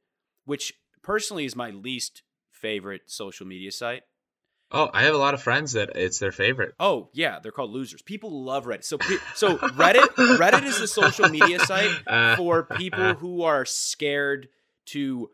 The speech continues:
Speaker 1: post on an actual social media site. Truly. And pe-, and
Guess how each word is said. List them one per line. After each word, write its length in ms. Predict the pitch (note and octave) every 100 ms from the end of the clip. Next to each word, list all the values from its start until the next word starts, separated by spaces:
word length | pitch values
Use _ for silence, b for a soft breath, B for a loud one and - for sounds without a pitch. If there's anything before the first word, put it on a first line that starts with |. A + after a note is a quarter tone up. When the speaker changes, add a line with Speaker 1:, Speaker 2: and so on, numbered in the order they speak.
| - - _
Speaker 1:
post 460 | - E3 E3 - D#3+
on 180 | C#3 C3
an 140 | A#2+ -
actual 480 | C3 B2 - C3+ A2+
social 400 | - A#2 A2 G#2
media 320 | G2+ F#2+ D#2+
site. 300 | - C2 A1 _ _ _ _ -
Truly. 480 | - F3 C#3+ F#2+ -
And 220 | D3+ D3
pe-, 140 | - -
and 240 | E3 D3+